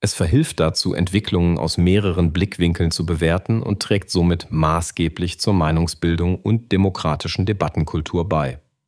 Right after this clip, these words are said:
Besonders für Leser, die wissen wollen, wie sich gesellschaftliche Trends langfristig auswirken und welche politischen Weichenstellungen nötig sind,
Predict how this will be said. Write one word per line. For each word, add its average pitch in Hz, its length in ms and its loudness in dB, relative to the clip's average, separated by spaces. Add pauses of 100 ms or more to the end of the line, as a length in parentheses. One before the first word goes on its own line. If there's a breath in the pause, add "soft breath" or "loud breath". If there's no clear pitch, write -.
(1000)
Besonders 107 440 2
für 139 100 2
Leser, 120 460 4
die 76 180 -2
wissen 92 300 2
wollen, 85 320 4
wie 82 80 2
sich 80 200 -4
gesellschaftliche 85 760 -2
Trends 90 360 -2
langfristig 80 760 -2
auswirken 80 640 -2
und 82 220 -4
welche 85 260 0
politischen 87 600 -2
Weichenstellungen 85 760 0
nötig 85 380 0
sind, 90 260 0